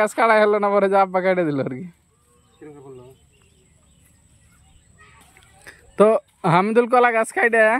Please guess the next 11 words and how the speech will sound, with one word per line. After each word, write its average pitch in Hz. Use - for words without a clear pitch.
হরিয়ে 220
দেওয়ার 208
জন্য 196
চেষ্টা 208
করতেছে। 175
তো 175
গাছটা -
আসলে 208
নষ্ট 196
হয়েছিল। 233
তো 160